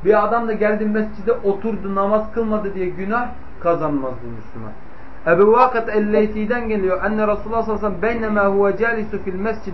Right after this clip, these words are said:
ve nâsi me'ahu. Peygamber sallallahu aleyhi ve sellem bir gün mescitteydi ve insanlar da onunla beraberdiler. İşte bu sırada üç kişi geldi diyor. Ebu Vakat el-Leysi. Bir tanesi arkasını döndü gitti.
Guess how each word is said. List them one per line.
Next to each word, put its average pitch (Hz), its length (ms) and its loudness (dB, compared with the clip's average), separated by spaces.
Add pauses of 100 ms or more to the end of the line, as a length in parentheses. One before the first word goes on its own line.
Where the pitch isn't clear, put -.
ve 180 200 0
nâsi 220 300 0
me'ahu. 156 460 -2 (360)
Peygamber 220 400 2
sallallahu 247 240 -4
aleyhi 226 80 0
ve 220 60 -4
sellem - 20 -4
bir 254 180 -2
gün 233 100 -2
mescitteydi 233 920 0 (340)
ve 208 200 -2
insanlar 233 520 2
da 240 60 4
onunla 240 420 0
beraberdiler. 208 720 4 (420)
İşte 208 280 2
bu 262 100 -2
sırada 254 600 4 (380)
üç - 240 -4
kişi 240 280 -4
geldi 180 440 2
diyor. 117 140 -4 (520)
Ebu 190 260 6
Vakat 240 340 4
el-Leysi. 160 500 -2 (760)
Bir 247 180 -2
tanesi 269 420 4
arkasını 240 640 0
döndü 226 240 4
gitti. 240 540 -2